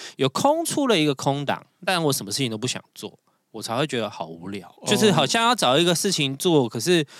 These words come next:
Speaker 1: 我又不想要做这些已经排队在等我的事情的时候，你就会有一个好无聊的感觉出现，但真的很少。
Speaker 2: 我的理解是，我觉得通常会讲好无聊的人，就是他们平常就是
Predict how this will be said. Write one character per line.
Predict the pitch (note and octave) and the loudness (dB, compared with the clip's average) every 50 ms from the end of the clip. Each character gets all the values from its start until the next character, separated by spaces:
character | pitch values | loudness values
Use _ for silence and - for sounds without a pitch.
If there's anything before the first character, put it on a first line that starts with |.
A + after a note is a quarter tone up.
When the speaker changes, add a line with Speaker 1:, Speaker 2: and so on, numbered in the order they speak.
| - - | -20 -8
Speaker 1:
我 | _ B2+ B2+ | _ 2 2
又 | D3 F3+ | 2 4
不 | F3 F#3+ | 4 2
想 | F3 - C3+ A#2+ | 2 2 2 2
要 | B2+ C3+ | 2 0
做 | C#3+ C3+ D#3 D3+ D3+ | 0 0 0 0 0
这 | C3+ D3 C#3+ | 0 0 -2
些 | C3+ C#3+ C#3 B2 | 0 0 2 0
已 | G#2+ | 0
经 | F#2 A#2 B2+ C#3 B2+ | -4 -6 -8 -8 -4
排 | - A2+ G#2 | -4 -4 -4
队 | A2 - C3+ | -2 -2 -2
在 | C3 B2+ C3 | 0 0 0
等 | B2+ - G#2 G2+ G#2+ | 0 0 -4 -2 -2
我 | G#2+ F#2+ F2+ | -2 -2 -2
的 | F2+ E2 | -2 -2
事 | - B2 A2+ | 0 0 0
情 | - - F#2+ E2+ | 0 -2 -4 -6
的 | E2+ E2 | -6 -6
时 | - - | -6 -6
候， | - - A#2 G#2+ F#2 F#2+ - _ _ | -2 0 2 2 2 -2 -8 _ _
你 | - A2 A2 | -12 -6 -2
就 | A2+ C3 | 2 4
会 | C#3 D3 D3 | 4 6 6
有 | B2+ G2 F#2 | 6 4 2
一 | G2+ | -2
个 | G2+ A2 A2 | -4 -2 -4
好 | G#2 - F2+ E2+ | -4 -4 -6 -8
无 | E2+ F#2 G#2+ | -6 -6 -4
聊 | G#2 G#2 E2+ | -4 -4 -6
的 | E2+ F2+ | -6 -12
感 | - D#2+ D#2 | -16 -18 -20
觉 | D#2+ F2 E2 E2 | -18 -18 -16 -14
出 | - - - F2+ F2 | -12 -12 -12 -12 -12
现， | - - - G#2 - | -10 -10 -10 -10 -4
但 | - G#3 F#3 | -2 -2 0
真 | E3+ D#3 D#3+ | 2 0 0
的 | C#3 B2 | 0 0
很 | G#2+ F2 F2 | -2 -4 -4
少。 | - - - E2+ - _ _ _ _ | -4 -4 -4 -6 -10 _ _ _ _
Speaker 2:
我 | - A2+ A2+ | -4 -4 -4
的 | G#2 A#2+ A2+ | -2 -2 -2
理 | G#2 A#2+ C3 | -2 -4 -4
解 | C#3+ D#3 D3 A#2 | -2 0 0 0
是， | G#2 - - - C3+ B2 A#2 A2 G#2 - _ _ _ _ | 0 -2 -4 -4 -2 -2 -2 -2 -4 -8 _ _ _ _
我 | - - G#2+ G2+ G#2 G2+ | -12 -8 -4 -4 -4 -4
觉 | - G#2+ A2 | -4 -6 -4
得 | A2+ C#3 | -4 -6
通 | C#3 D3 D#3 F3+ E3+ | -4 -4 -6 -4 -4
常 | C#3+ A#2+ A2 | -4 -4 -4
会 | A2 C3+ B2+ | -4 -6 -6
讲 | - A2 F#2 | -4 -6 -8
好 | E2+ - - F#2 E2+ | -8 -8 -6 -6 -4
无 | E2+ F2+ F#2 G2 | -4 -4 -4 -4
聊 | F#2 G#2 F#2+ F2+ | -2 -2 -4 -4
的 | E2 F2 E2+ | -4 -6 -6
人， | E2 E2 E2 D#2+ E2+ | -6 -6 -6 -8 -8
就 | F2 A2 G#2 | -8 -8 -8
是 | G2 - - G#2+ - _ | -8 -8 -10 -12 -14 _
他 | - - | -4 -2
们 | A3 A#3+ G#3 | 0 0 0
平 | - - - C3 B2+ | -2 -2 0 0 0
常 | C3+ C#3+ B2+ B2+ C3 | 0 0 -2 -2 -2
就 | - F3+ E3 | -2 -4 -4
是 | - - F3+ F3 D#3 C#3+ | -4 -4 -4 -4 -4 -4